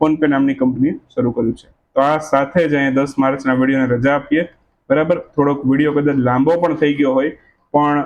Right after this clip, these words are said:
આ વીડિયોમાં કોઈ પણ કન્ટેન્ટ છે સ્કીપ કરવા જેવું નથી, સાહેબ, બરાબર? મેં તમને હજી ઘણી વખત કીધું છે ને હજી પણ કહું છું જતા પહેલા કે આ વીડિયો છે શાંતિથી, જે આમના ડિસ્ક્રિપ્ટિવ ક્વેશ્ચન છે તો ખાસ તમે જોજો અને વન લાઇનર પણ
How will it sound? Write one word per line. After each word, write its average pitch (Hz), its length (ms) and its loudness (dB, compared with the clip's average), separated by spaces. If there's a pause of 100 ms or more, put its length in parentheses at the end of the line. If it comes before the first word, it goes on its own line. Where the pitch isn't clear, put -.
(100)
આ 135 100 2
વીડિયોમાં 143 480 0
કોઈ 139 180 -4
પણ 139 200 -4
કન્ટેન્ટ 131 440 -4
છે 131 140 -4
સ્કીપ 156 560 -4
કરવા 139 280 0
જેવું 127 300 0
નથી, 123 300 -4
સાહેબ, 113 220 -8 (120)
બરાબર? 147 360 0
મેં 131 180 -2
તમને 131 220 0
હજી 131 220 0
ઘણી 143 300 0
વખત 143 200 -4 (360)
કીધું 143 220 0
છે 147 100 -2
ને 127 100 0
હજી 123 140 2
પણ 147 200 0
કહું 139 260 0
છું 131 200 -4
જતા 123 240 0
પહેલા 131 280 0 (400)
કે 127 80 2
આ 127 80 4
વીડિયો 135 340 2
છે 143 160 -2
શાંતિથી, 143 640 0
જે 135 180 2
આમના 139 240 2
ડિસ્ક્રિપ્ટિવ 147 540 0
ક્વેશ્ચન 139 340 -2
છે 135 140 -2
તો 135 100 0
ખાસ 143 420 -2
તમે 135 180 2
જોજો 135 300 2 (400)
અને 135 120 2
વન 135 220 2
લાઇનર 131 240 0
પણ 156 240 -2